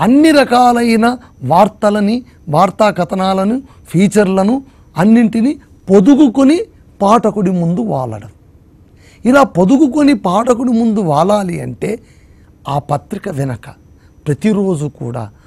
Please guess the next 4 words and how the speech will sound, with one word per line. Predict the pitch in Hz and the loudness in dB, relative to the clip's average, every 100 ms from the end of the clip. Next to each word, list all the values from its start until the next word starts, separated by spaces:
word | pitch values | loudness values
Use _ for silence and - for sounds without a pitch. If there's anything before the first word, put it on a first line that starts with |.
| - - | -20 -14
వందలాది | 131 160 185 185 180 170 160 | -6 -4 -2 -4 -4 -4 -4
మంది | 156 147 143 120 | -6 -6 -6 -10
పరిశ్రమ | - 131 - - 147 135 | -10 -10 -10 -12 -12 -10
ఉంటుంది, | 131 107 - - | -12 -18 -18 -20